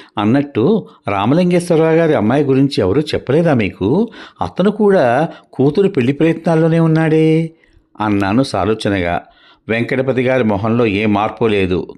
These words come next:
కానీ వసుంధర మొహంలో కుతూహలం కొట్టొచ్చినట్లు కనిపించింది. "మా ఊళ్ళో ఆ అమ్మాయి కాలిసీ బ్యూటీ అంటారు, అంత అందంగా ఉంటుంది. మా అబ్బాయి కన్నా ఏడాది సుమారు పెద్దది కాకపోతే, కానీ కట్నం లేకుండా మా కోడల్ని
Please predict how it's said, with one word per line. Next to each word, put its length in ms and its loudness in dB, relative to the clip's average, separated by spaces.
కానీ 260 0
వసుంధర 480 0
మొహంలో 480 0
కుతూహలం 580 -2
కొట్టొచ్చినట్లు 680 -2
కనిపించింది. 720 -4
"మా 200 0
ఊళ్ళో 560 2
ఆ 100 0
అమ్మాయి 300 2
కాలిసీ 460 -2
బ్యూటీ 320 -2
అంటారు, 540 -2
అంత 260 -2
అందంగా 380 2
ఉంటుంది. 580 0
మా 140 0
అబ్బాయి 380 0
కన్నా 480 2
ఏడాది 500 0
సుమారు 400 2
పెద్దది 440 0
కాకపోతే, 920 -2
కానీ 360 0
కట్నం 440 -2
లేకుండా 520 0
మా 240 0
కోడల్ని 460 -2